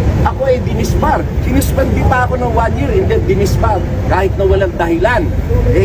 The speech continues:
ngayon, eto, si, ah, P P Inday Sara, nanuntok siya ng, ah, sinuntok niya yung, ah, sheriff na nag-i-implement lamang ng order of the court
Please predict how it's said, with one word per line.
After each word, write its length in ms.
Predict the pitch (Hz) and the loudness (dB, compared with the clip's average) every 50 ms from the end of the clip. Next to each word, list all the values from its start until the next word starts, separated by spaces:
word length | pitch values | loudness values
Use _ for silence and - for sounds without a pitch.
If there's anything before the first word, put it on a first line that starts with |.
| - | 2
ngayon, 320 | - 226 233 202 175 165 160 160 | 2 2 2 2 2 2 0 0
eto, 480 | - - 220 - - - 214 185 - - - - - - - - - - | 0 0 0 0 0 0 0 0 0 0 0 0 0 0 0 0 2 2
si, 320 | - - - 185 196 202 | 4 4 4 4 4 4
ah, 320 | 196 196 196 190 190 165 156 - | 2 2 2 2 2 0 2 2
P 80 | 196 196 | 2 2
P 240 | - - - 196 196 | 2 2 2 2 2
Inday 160 | 180 196 190 | 2 2 0
Sara, 480 | 185 - 220 214 220 226 233 208 185 - - - - 214 - - - 330 | 0 0 0 0 0 0 -2 -2 -2 -2 -4 -2 -2 -2 0 2 2 2
nanuntok 480 | 208 202 - - - - - 247 - - - | 2 2 0 0 -2 -2 0 0 0 2 2
siya 400 | - - 254 285 294 269 320 - - - - - - | 2 2 2 2 0 0 -4 -6 -8 -8 -6 -2 0
ng, 440 | 247 208 214 220 226 226 233 226 226 | 2 2 2 0 0 -2 -2 -2 0
ah, 480 | 226 220 220 214 214 208 208 202 190 185 - - - - - | 0 0 0 0 0 0 0 0 0 0 0 0 0 0 2
sinuntok 480 | - - - - - - - 233 - - 214 | 2 2 2 2 2 2 0 0 0 2 2
niya 160 | 226 220 202 214 220 | 0 0 0 0 0
yung, 160 | 214 208 190 202 | 0 0 2 2
ah, 160 | 202 196 190 175 | 2 2 2 0
sheriff 520 | 170 - - - - 240 269 294 277 - - - - 160 - - | 0 0 -2 0 0 0 0 0 0 0 -2 -2 -2 -2 0 0
na 240 | 190 214 220 220 | 2 2 2 0
nag-i-implement 960 | 220 220 214 208 - - 190 208 196 196 - - - 208 202 202 214 214 - 185 | 0 0 -2 0 0 0 0 2 2 0 0 0 0 0 0 0 0 0 0 0
lamang 400 | 202 202 202 202 202 202 196 190 | 2 2 2 2 2 2 2 2
ng 160 | 190 190 185 - | 2 2 0 0
order 400 | 180 180 185 190 190 - 196 180 | 2 2 2 2 2 0 2 2
of 120 | - 185 180 - | 2 2 2 2
the 80 | 262 - - | 0 0 0
court 240 | 262 262 254 - | 0 0 0 -2